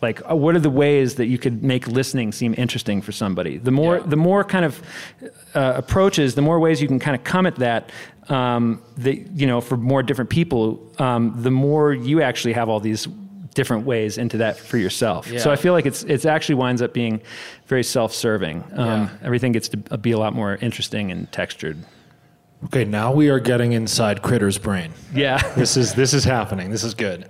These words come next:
Speaker 2: All right, so t-, tell me a little bit more about this idea of, of trying to explain and inspire someone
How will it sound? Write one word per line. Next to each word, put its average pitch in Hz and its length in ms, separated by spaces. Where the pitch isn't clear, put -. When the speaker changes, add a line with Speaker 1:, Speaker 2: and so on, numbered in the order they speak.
Speaker 2:
All 131 80
right, 101 120
so - 140
t-, 180 220
tell 175 200
me 208 120
a 214 40
little 190 180
bit 170 120
more 139 280
about 120 280
this 123 180
idea 113 420
of, 101 460
of 120 260
trying 151 480
to 127 580
explain 139 720
and 123 140
inspire 120 520
someone 110 600